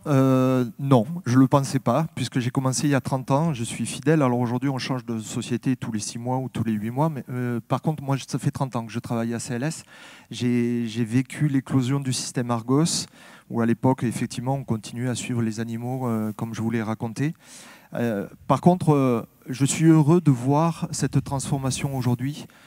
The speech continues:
et, euh, la prise de conscience, euh, que l'on a, euh, et tous ces échanges qui a, qui vont avoir lieu aujourd'hui, mais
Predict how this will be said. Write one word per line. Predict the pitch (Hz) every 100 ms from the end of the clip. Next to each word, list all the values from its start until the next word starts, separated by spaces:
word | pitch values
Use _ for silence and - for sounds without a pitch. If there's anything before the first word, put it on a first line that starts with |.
| _ _
et, | - 113
euh, | 113 117
la | 120
prise | - 160 139
de |
conscience, | 139 135 120 151 143 135 - 127
euh, | 120 117 113 113 113 110 -
que | 123
l'on | 123 120
a, | 143 165 _ - - -
euh, | 113 113 110 110 110 113 113 110 107 107
et | 110
tous | -
ces | 131 135 127
échanges | 135 160 151 135
qui | - 131
a, | 127 123 113 110
qui | - 123
vont | 117 139
avoir | 139 120 131 127
lieu | 135
aujourd'hui, | 147 131 123 127 185
mais | 135